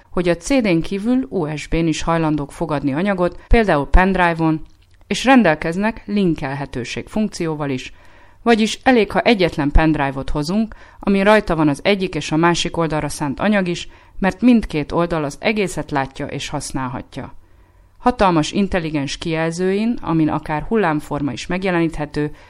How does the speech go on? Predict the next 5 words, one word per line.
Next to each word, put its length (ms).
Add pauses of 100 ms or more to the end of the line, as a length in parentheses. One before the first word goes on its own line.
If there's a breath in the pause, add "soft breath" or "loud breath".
(140 loud breath)
tehát 320
mindkét 560
oldal 380
tartalma 560
látszik. 680